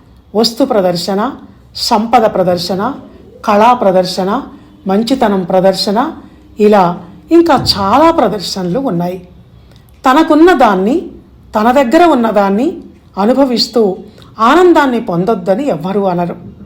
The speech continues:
కాకుంటే దాన్ని పది మంది ముందు ప్రదర్శనకు పెట్టి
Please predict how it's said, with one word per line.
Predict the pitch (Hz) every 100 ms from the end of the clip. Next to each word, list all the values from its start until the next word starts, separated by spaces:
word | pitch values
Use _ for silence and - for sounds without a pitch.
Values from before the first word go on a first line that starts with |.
| - - - - -
కాకుంటే | 185 190 214 226 208 185 - - - -
దాన్ని | 240 233 269 415 - - -
పది | 226 311
మంది | 381 370 311
ముందు | 208 190 190 185 - - -
ప్రదర్శనకు | 220 247 320 330 233 208
పెట్టి | 180 175 370 403